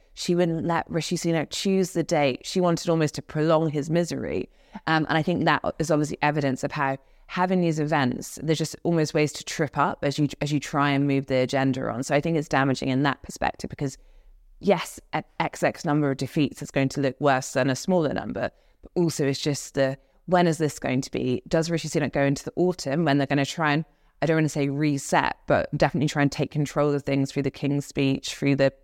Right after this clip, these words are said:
conference speech, potentially for a reshuffle, whether it's this side of the summer recess or the other side. Um, and I think having by-elections will just, uh, you know, always spook your party, and that's unhelpful to him.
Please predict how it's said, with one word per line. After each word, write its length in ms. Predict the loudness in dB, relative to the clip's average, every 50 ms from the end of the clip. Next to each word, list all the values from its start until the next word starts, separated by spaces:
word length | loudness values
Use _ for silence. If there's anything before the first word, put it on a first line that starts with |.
| _ -8
conference 540 | -2 0 0 0 0 -2 -4 -4 -4 -4 -6
speech, 500 | -6 -4 -4 -2 -2 -4 -6 -10 -14 -16 -16 _ _ _ _ -16 -12
potentially 400 | -6 0 0 2 2 2 0 -2
for 200 | 0 0 0 0
a 60 | 2
reshuffle, 480 | 2 2 0 0 2 0 0 0 0 0
whether 240 | 0 0 0 0 -2
it's 120 | -2 0
this 180 | 0 0 0 0
side 240 | 0 2 2 2
of 100 | 2 0
the 80 | -4 -6
summer 260 | -6 -4 -2 -2 0
recess 360 | 0 -2 -2 -4 -6 -6 -6 -6
or 40 | -6
the 160 | -4 0 0
other 140 | 0 0 0
side. 360 | -4 -4 -6 -2 -2 -2 -4 -4 -12 _ _ -16 -14 -10 -2 2
Um, 280 | 4 4 4 4 2 0 0
and 100 | 2 2
I 60 | 2
think 140 | 2 0 -2
having 220 | 0 0 2 2 2
by-elections 640 | 2 2 2 4 2 2 0 -2 -4 -4 -4 -2
will 80 | -4 -4
just, 340 | -4 -4 -8 -8 -10 -6 -2
uh, 220 | -2 0 2 0 0
you 60 | 0
know, 140 | 0 -2 -2 -6 _ _ 0
always 380 | 2 2 4 4 4 2 2
spook 480 | -4 -10 -6 -2 -2 -2 -2 _ -4 -4
your 80 | -4
party, 600 | -2 0 0 0 0 0 -2 -4 -4 -2 -4 -4 -8 _ _ _ -16 -8 -2
and 180 | 0 2 2
that's 180 | 2 0 -2 -2
unhelpful 420 | -4 -4 -4 -6 -10 _ -16 -14
to 100 | -12 -10
him. 180 | -10 -10 -10 -12